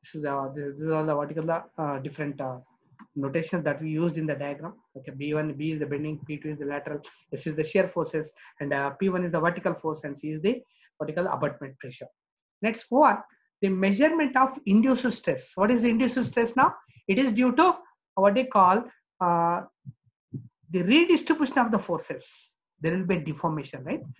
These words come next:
There will be lateral forces. So measurement of induced stress, nothing but the lateral stresses, or the deformation or deformation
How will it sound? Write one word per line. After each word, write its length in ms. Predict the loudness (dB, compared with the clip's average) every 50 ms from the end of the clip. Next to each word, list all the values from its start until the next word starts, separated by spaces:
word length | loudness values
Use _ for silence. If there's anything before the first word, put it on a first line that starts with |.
| -8 -6
There 120 | -4 -2
will 80 | 0 2
be 100 | 2 2
lateral 420 | 2 4 4 4 4 4 2 0
forces. 460 | -2 -4 -6 -8 -8 -10 -16 -20 _ _ _ _ _ _ _ _
So 140 | _ 0 2
measurement 580 | 4 4 4 6 6 6 6 6 4 4 4 2
of 160 | 2 2 2
induced 400 | 2 4 4 4 4 2 0 -4 -4
stress, 240 | -4 -4 -4 -2 -4
nothing 220 | -4 -6 -4 -4 -4
but 120 | -2 -2
the 100 | -2 -2 -2 -4
lateral 320 | -2 0 0 0 0 -2 -4
stresses, 480 | -6 -8 -10 -10 -10 -10 -10 -12 -12 _ _ _ _ _ _ 2
or 120 | 2 4 4
the 80 | 2
deformation 840 | 0 2 2 0 2 4 6 6 6 6 6 4 2 0 -2 -2 -2 -6 _ _ _ _ _ 2
or 420 | 6 6 8 8 6 4 2 0 -4 -10 _ _ _ -2
deformation 720 | -2 2 4 6 6 6 6 4 4 2 2 0 0 0